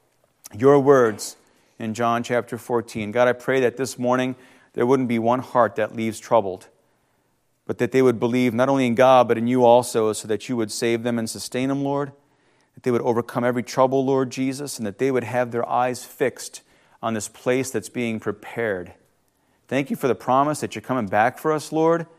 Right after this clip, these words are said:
I just pray that your Holy Spirit, and I ask that you continue to move among us, God. I pray that hearts that are sensing, Lord, your presence and, and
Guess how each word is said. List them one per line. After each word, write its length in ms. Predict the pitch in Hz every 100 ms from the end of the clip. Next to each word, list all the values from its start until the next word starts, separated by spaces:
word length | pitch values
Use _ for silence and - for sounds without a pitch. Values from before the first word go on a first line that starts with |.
| _ _ _ _ -
I 40 |
just 180 | - 117
pray 180 | - 143
that 160 | 123 135
your 100 | 123
Holy 220 | 127 131
Spirit, 240 | - 120
and 80 | 104
I 40 | 107
ask 280 | 117 110
that 140 | 110 107
you 80 | 110
continue 400 | 101 - 127 135
to 80 |
move 240 | 117 107 104
among 260 | 95 95
us, 140 | 95 -
God. 180 | 104 98
I 60 |
pray 300 | 98 - 123
that 200 | 110 101 - - - _
hearts 340 | - 117 120
that 160 | - 110
are 160 | 104 101
sensing, 500 | - 123 127 135 131
Lord, 280 | 127 127
your 100 | 110
presence 540 | 104 131 135 135 135 -
and, 200 | 98 98
and 260 | 113 101